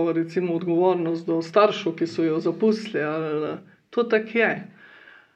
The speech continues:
Ampak zato smo pa tu mi. Mislim, jaz osebno se kar dostikrat srečujem s temi stvarmi, ko je ta čustvena, em, to čus-, čustveno breme na prodajalcu ali, in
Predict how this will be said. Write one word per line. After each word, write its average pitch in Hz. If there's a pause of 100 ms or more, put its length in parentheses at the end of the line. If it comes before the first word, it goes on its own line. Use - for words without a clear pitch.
Ampak 185 (440)
zato 196
smo 247
pa 214
tu 247
mi. 233 (200)
Mislim, 190
jaz 214
osebno 190 (440)
se 170
kar 226
dostikrat 190
srečujem 180
s 160
temi 180
stvarmi, 185 (460)
ko -
je 208 (280)
ta 170
čustvena, 165 (380)
em, 156 (600)
to 185
čus-, -
čustveno 175
breme 175
na 165
prodajalcu 165
ali, 160 (600)
in 180